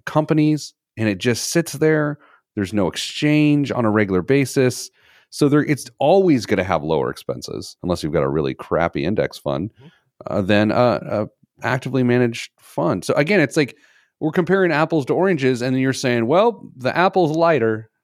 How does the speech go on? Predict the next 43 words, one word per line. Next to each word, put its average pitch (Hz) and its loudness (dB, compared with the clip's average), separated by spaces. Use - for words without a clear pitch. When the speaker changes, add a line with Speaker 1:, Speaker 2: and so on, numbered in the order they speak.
Speaker 1:
so 120 2
it 110 0
must 127 -2
be 127 -2
better." 98 0
So - -8
yeah, 160 -2
I, 175 -2
I - 4
don't, 170 2
I 160 2
don't 170 2
think 160 2
fees 160 -2
are 120 4
the 120 4
issue. 151 2
I 101 2
think 147 2
the 113 2
fees 143 -2
are 101 2
close 135 0
enough 82 0
here 69 -2
that 95 -2
they're 95 2
not 87 0
the 78 0
issue. 50 -6
What 101 -2
do 87 -2
you 76 -2
think, - -10
Damien? 53 -12
Speaker 2:
Yeah, 170 0
I 123 4
agree, 107 0
and 107 -2
I, 76 -6
you 117 -4
know, 101 -2
I'm, 107 2